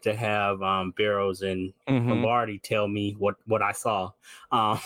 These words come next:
Speaker 1: <laughs>
Speaker 2: <laughs>
Speaker 1: it's, um, it's interesting. Like, for example, Brock's first day,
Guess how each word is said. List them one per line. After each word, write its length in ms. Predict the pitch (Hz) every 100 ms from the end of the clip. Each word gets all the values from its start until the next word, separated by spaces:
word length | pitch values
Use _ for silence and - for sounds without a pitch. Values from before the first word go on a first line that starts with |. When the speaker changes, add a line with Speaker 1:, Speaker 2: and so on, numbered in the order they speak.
| 453 392
Speaker 1:
<laughs> 600 | - 127 123 110 208 -
Speaker 2:
<laughs> 0 |
Speaker 1:
it's, 340 | 175 170 -
um, 460 | 170 156 156 151 151 _ - 156 -
it's 140 | 185
interesting. 380 | 302 226 160 170
Like, 140 | 170
for 160 | - 214
example, 560 | 180 214 190 123 113 _ - 117
Brock's 280 | 202 262
first 300 | - 156 135
day, 420 | 139 135 113 113